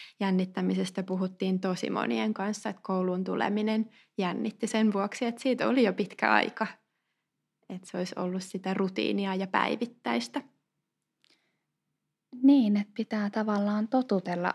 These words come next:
Speaker 2: uudestaan siihen, että nyt käydäänkin paikan päällä siellä koulussa. Tässä koronavuoden aikana, mitä tuli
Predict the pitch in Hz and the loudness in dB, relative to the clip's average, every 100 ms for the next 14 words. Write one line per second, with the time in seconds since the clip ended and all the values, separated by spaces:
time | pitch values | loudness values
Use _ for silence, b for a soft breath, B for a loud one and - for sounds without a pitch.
0 | - 190 180 - - - - - 220 220 | 0 0 2 0 -2 -2 0 2 0 0
1 | 220 226 220 233 233 - 226 b b b | 0 0 0 -2 -2 -2 -2 b b b
2 | b - - - 208 196 196 185 208 202 | b -12 -8 -2 0 2 0 0 -6 -4
3 | 202 196 190 214 202 202 196 202 - 220 | 0 0 0 -4 -2 -2 0 -2 -2 0
4 | 208 226 - _ _ - 220 214 220 240 | 0 -2 -4 _ _ 0 2 2 2 -2
5 | - 262 - _ _ _ B B B B | -2 -4 -4 _ _ _ B B B B
6 | B _ _ - 220 202 208 208 262 349 | B _ _ -8 -6 -2 0 4 8 10
7 | 254 214 208 202 202 202 202 196 196 - | 10 8 6 6 4 2 0 0 -2 -8
8 | _ - 208 220 214 208 208 208 208 | _ 2 4 4 2 0 2 2 0